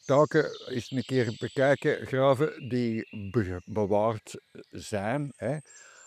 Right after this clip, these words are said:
Eh, in welke toestand dat die nog, eh, verkeren, hè, om te doen van de klimop. Af en toe is een lettertje bijschilderen,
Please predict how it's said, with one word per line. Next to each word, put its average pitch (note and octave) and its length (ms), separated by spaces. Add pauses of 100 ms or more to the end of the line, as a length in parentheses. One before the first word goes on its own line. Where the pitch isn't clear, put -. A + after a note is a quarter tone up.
(120)
Eh, A#2+ 360
in A#2+ 360
welke A#2 320
toestand D3 440
dat C#3 180
die C#3 180
nog, - 280
eh, C#3 300
verkeren, C3+ 640
hè, C#3 240
om A2+ 240
te G2+ 140
doen B2 280
van A2+ 160
de A2 100
klimop. A2 380 (840)
Af A#2+ 220
en B2+ 100
toe B2 220
is G2+ 80
een G#2 80
lettertje A#2+ 440
bijschilderen, C3 760